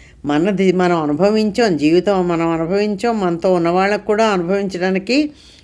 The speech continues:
మ-, వాళ్ళు ఏమన్నా కొంచెం ఖర్చు పెడితే, "ఎందుకు ఆ దువ్వరా ఖర్చులు, ఏమిటా మనుషులు, ఏమిటా ఖర్చులు, అదుపులో ఉండండి, రేపటి రోజు గుర్తుపెట్టుకోండి," ఇలా రకరకాలు చెప్తాం. కానీ ఈరోజు అనుభవించిన డబ్బు కానీ ఈరోజు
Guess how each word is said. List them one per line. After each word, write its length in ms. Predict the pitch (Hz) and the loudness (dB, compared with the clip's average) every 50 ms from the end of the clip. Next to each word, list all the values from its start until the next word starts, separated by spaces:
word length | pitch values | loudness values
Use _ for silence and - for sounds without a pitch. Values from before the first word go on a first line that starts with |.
| - - - | -16 -8 -4
మ-, 60 | 180 | 0
వాళ్ళు 280 | 180 175 180 180 180 180 | 0 2 2 4 2 2
ఏమన్నా 260 | 170 180 196 208 214 | 2 2 0 0 0
కొంచెం 280 | 208 214 196 180 185 185 | 0 0 0 0 0 0
ఖర్చు 280 | 175 170 165 - 175 | 0 -2 -2 -2 -2
పెడితే, 240 | 180 208 185 185 180 | -2 -2 0 2 2
"ఎందుకు 320 | 175 170 180 180 185 208 | 2 2 0 -2 -2 0
ఆ 40 | 185 | 0
దువ్వరా 480 | 180 156 170 160 151 165 165 165 170 165 | 0 2 0 0 0 0 0 0 0 0
ఖర్చులు, 440 | 170 165 160 165 - 156 156 165 165 | 0 -2 -4 -2 -2 0 0 2 2
ఏమిటా 500 | 151 143 143 151 165 170 156 185 165 156 | 2 2 2 2 0 0 0 0 -2 0
మనుషులు, 400 | 151 151 151 147 147 - 165 165 | -2 -2 -2 -4 -4 -4 -2 -2
ఏమిటా 600 | 165 156 156 156 165 170 165 180 170 156 147 147 | 0 0 0 0 0 0 0 0 0 0 0 -2
ఖర్చులు, 580 | 147 - 147 143 143 - 165 151 156 165 165 165 - - - - - - | -2 -4 -6 -4 -4 -6 -4 -4 -2 -4 -4 -6 -10 -20 -20 -16 -8 -4
అదుపులో 440 | 135 143 156 156 202 208 190 170 156 | -2 -2 -2 0 0 2 4 4 4
ఉండండి, 460 | 151 156 156 165 156 156 160 165 160 | 2 2 0 0 0 2 2 2 2
రేపటి 400 | 156 151 147 151 151 170 160 156 160 | 2 2 2 0 0 -2 -4 -2 0
రోజు 200 | 165 165 165 160 | 2 2 2 2
గుర్తుపెట్టుకోండి," 800 | 156 160 160 160 165 147 170 160 - 147 - 165 160 156 156 160 | 0 -2 -4 -4 -4 -2 -2 -2 -2 -2 -2 -2 -2 0 -2 -4
ఇలా 340 | 151 147 202 214 208 202 190 | -4 -4 -4 -2 0 0 0
రకరకాలు 520 | 165 165 156 156 147 147 147 147 151 156 | 0 0 -2 -2 -4 -4 -4 -4 -6 -4
చెప్తాం. 420 | 147 135 117 - - - 117 110 113 - - - - _ _ - _ - | -4 -8 -10 -10 -12 -18 -18 -18 -18 -20 -20 -20 -20 _ _ -20 _ -8
కానీ 220 | 135 139 139 151 165 | -6 -4 -4 -4 -2
ఈరోజు 460 | 165 170 165 151 147 151 160 165 208 | -2 -2 0 0 2 2 2 2 2
అనుభవించిన 640 | 208 196 175 160 170 180 175 165 151 - 147 131 131 | 2 0 0 0 0 0 0 0 -2 -4 -6 -4 -4
డబ్బు 300 | 147 135 127 139 175 196 | -6 -6 -6 -6 -6 -4
కానీ 320 | 185 190 165 151 151 165 | 0 0 0 0 -2 -4
ఈరోజు 540 | 160 156 151 151 151 156 170 185 202 214 | -4 -2 -2 0 0 0 0 0 0 -2